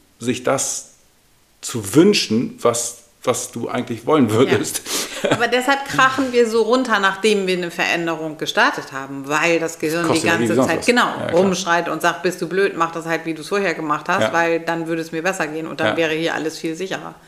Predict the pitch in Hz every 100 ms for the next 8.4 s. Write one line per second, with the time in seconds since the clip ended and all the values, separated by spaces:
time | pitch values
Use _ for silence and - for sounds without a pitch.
0 | - 123 - - - 170 - - - -
1 | 156 156 151 151 170 151 - - 170 160
2 | - - - - - - - - 185 -
3 | - - 165 170 175 160 - 165 165 165
4 | 175 180 175 175 170 170 170 170 170 -
5 | - - - 156 160 156 - 156 165 160
6 | 151 190 185 170 - 175 175 - 165 -
7 | 190 175 170 196 - - 165 160 - -
8 | 160 160 156